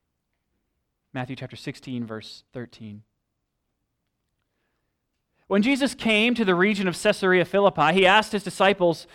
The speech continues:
"Who do people say that the Son of Man is?" They replied, "Some say John the Baptist, others Elijah, still others Jeremiah or one of the prophets." "But, but you," he asked them, "who do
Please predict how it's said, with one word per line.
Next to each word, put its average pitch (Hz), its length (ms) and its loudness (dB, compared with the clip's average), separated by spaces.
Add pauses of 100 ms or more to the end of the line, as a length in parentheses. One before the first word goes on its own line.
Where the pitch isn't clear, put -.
(180)
"Who 302 140 8
do 311 120 6
people 247 360 2
say 185 480 4
that 185 120 0
the 185 80 -4
Son 175 240 0
of 185 140 -2
Man 151 260 0
is?" 208 680 -2 (800)
They 202 120 4
replied, 214 640 4 (500)
"Some 196 260 2
say 196 200 0
John 160 240 2
the 139 60 -2
Baptist, 165 720 0 (320)
others 196 380 2
Elijah, 180 640 2 (460)
still 233 380 4
others 196 400 4
Jeremiah 208 680 2
or 196 140 2
one 208 180 0
of 214 40 -2
the 208 60 -4
prophets." 247 380 0
"But, - 340 -2
but 240 160 -4
you," 269 500 6
he 180 180 2
asked 131 260 0
them, - 200 -20 (600)
"who 294 140 4
do 254 240 4